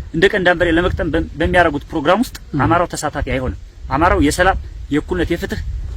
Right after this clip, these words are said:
Speaker 1: ህዝብ ነው። የ-፣ ሞዴል ተምሳሌት ነው የሚሆነው።
Speaker 2: እም።
Speaker 1: ይህንን የአሜሪካን መንግስት፣ የተባበሩት መንግስታት ድርጅት፣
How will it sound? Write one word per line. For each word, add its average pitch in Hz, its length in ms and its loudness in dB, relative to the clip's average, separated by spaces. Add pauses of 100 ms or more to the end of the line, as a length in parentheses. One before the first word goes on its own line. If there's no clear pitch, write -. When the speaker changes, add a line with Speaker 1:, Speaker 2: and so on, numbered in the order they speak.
(760)
Speaker 1:
ህዝብ 175 200 -2
ነው። 117 120 -8 (300)
የ-፣ - 180 -6
ሞዴል 202 340 6
ተምሳሌት 185 380 2
ነው 131 80 -2
የሚሆነው። 107 280 -4 (300)
Speaker 2:
እም። 120 180 -4
Speaker 1:
ይህንን 208 320 4 (460)
የአሜሪካን 170 420 2
መንግስት፣ 233 280 0 (300)
የተባበሩት 165 380 -2
መንግስታት 208 260 0
ድርጅት፣ 202 260 -6